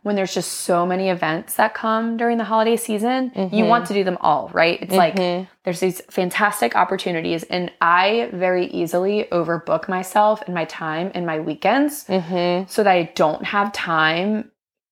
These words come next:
Speaker 1: for myself or for being spontaneous because I've, like, booked four weekends ahead of myself
Speaker 2: Mm-hmm.
Speaker 1: for morning, afternoon, and night for
Speaker 2: Mm-hmm.
Speaker 1: every day of the weekend.
Speaker 2: Mm-hmm.
Speaker 1: And I'm trying really hard to be intentional this year about that. And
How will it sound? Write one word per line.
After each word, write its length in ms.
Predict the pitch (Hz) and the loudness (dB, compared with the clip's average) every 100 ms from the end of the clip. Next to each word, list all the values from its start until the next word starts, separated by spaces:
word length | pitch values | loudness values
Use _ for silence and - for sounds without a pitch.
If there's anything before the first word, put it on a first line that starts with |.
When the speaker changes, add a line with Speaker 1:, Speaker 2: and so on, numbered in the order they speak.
| _ | _
Speaker 1:
for 340 | - - 196 175 | -18 -4 0 0
myself 800 | 156 151 160 - 269 302 302 - | 0 -4 -2 2 4 4 -2 -4
or 180 | 190 185 | 2 2
for 180 | 185 185 | 2 0
being 280 | 170 170 175 | 0 -2 -4
spontaneous 760 | - 175 160 - 160 190 262 - | -4 -4 -4 -8 -6 -2 -2 -2
because 260 | 208 196 | -4 0
I've, 120 | 180 | 2
like, 300 | 175 170 - | 2 -2 -6
booked 440 | - 180 180 - - _ - | 0 2 0 -8 -16 _ -20
four 360 | - 202 196 | -2 2 2
weekends 440 | 196 180 170 170 175 | 2 2 0 0 0
ahead 260 | 170 170 | 0 0
of 80 | 160 | -2
myself 640 | 156 156 156 147 147 - - | -4 -2 2 2 0 -6 -6
Speaker 2:
Mm-hmm. 400 | 185 160 185 165 | -6 -4 -2 2
Speaker 1:
for 360 | 180 180 170 - | 4 4 4 0
morning, 320 | 190 180 185 | -2 0 0
afternoon, 460 | 190 165 185 165 160 | 2 0 0 -2 -2
and 120 | 160 | -2
night 360 | 147 - - - 185 185 | -2 -2 -6 -6 -2 2
for 100 | - | 4
Speaker 2:
Mm-hmm. 80 | |
Speaker 1:
every 240 | 180 165 160 | 4 4 2
day 140 | - | 0
of 140 | 165 156 | 0 -2
the 80 | |
weekend. 460 | 160 147 - 180 - - | -4 -4 -2 -2 -4 -10
Speaker 2:
Mm-hmm. 340 | - 190 160 175 | -6 -6 -6 -4
Speaker 1:
And 220 | 160 233 | 0 2
I'm 80 | 233 | 2
trying 300 | 233 226 240 | 2 2 2
really 160 | 233 | 0
hard 160 | 220 220 | 2 0
to 40 | |
be 120 | 220 | 0
intentional 560 | 202 202 208 214 226 214 | -2 -2 -4 -2 0 2
this 260 | 190 170 - | 2 -2 0
year 100 | 160 | 2
about 320 | 165 160 - | 2 0 2
that. 420 | 160 175 277 - - _ _ _ - | 2 4 2 -4 -20 _ _ _ 0
And 560 | 220 196 202 196 185 | 2 2 2 -2 -6